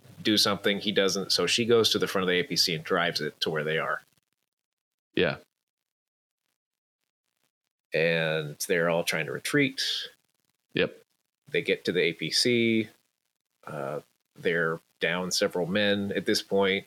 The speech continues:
Speaker 1: Drake is trying to hold them off the flamethrower. Uh, one of them pops up as they're getting in the A P C. They shoot
Speaker 2: Yep.
Speaker 1: that one. The acid hits Drake, and then he <laughs>
Speaker 2: Uh,
Speaker 1: he
Speaker 2: I think the Hicks, 'cause doesn't,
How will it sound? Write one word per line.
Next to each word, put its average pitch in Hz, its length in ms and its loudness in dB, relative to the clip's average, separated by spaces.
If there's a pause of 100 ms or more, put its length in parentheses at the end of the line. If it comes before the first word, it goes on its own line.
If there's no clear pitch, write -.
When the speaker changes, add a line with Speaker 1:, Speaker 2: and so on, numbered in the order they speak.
(160)
Speaker 1:
Drake 92 360 0
is 92 100 0
trying 92 360 0
to 90 300 2
hold 95 240 2
them 87 140 -4
off 87 220 -2
the 80 80 -10
flamethrower. 101 880 2 (1160)
Uh, - 160 -6
one 101 220 2
of 101 100 2
them 98 140 -2
pops 98 340 2
up 101 240 0 (360)
as 95 120 -2
they're 101 100 2
getting 98 180 2
in 95 80 0
the 95 80 2
A 98 80 2
P 98 140 -4
C. 95 480 0
They 82 120 0
shoot 95 300 2
Speaker 2:
Yep. 104 80 6
Speaker 1:
that 90 160 2
one. 90 460 -2
The 80 100 2
acid 87 360 0
hits 104 240 2
Drake, 90 340 0 (260)
and 85 320 -2
then 87 120 0
he 98 160 -2 (160)
<laughs> - 600 -2
Speaker 2:
Uh, 98 240 4
Speaker 1:
he - 60 4
Speaker 2:
I 98 100 4
think 110 220 0
the 90 300 4
Hicks, - 580 -2 (100)
'cause 92 220 0
doesn't, 117 420 2